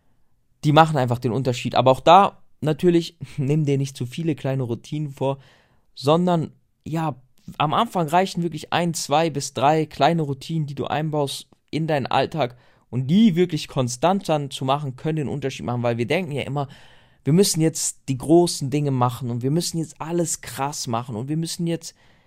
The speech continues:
das ganz Besondere machen, wir müssen jetzt ein Buch an einem Tag durchlesen, so, aber am Ende des Tages sind diese kleinen Routinen genau diejenigen,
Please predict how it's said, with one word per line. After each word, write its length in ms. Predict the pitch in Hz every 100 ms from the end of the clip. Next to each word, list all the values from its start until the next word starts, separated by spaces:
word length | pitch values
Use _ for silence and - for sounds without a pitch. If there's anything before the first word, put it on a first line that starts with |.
| _ _ _ _ - _
das 240 | - 180 -
ganz 340 | 165 185 175
Besondere 480 | - 143 151 151 143
machen, 220 | 139 139
wir 60 | 139
müssen 220 | 156 170
jetzt 220 | 160 -
ein 200 | - 170
Buch 200 | 156 170
an 140 | 143 120
einem 180 | 143
Tag 340 | 135 143 147 147
durchlesen, 440 | 127 123 127 127
so, 100 | 120
aber 280 | 98 120 117 _ _ -
am 140 | 101
Ende 200 | 127 208
des 160 | 160 135
Tages 460 | 156 160 143 135
sind 180 | - 139 127
diese 160 | 123
kleinen 340 | 123 139 156 156
Routinen 400 | 127 - 147 127
genau 300 | 117 123 135
diejenigen, 800 | 123 135 143 123 123 123 120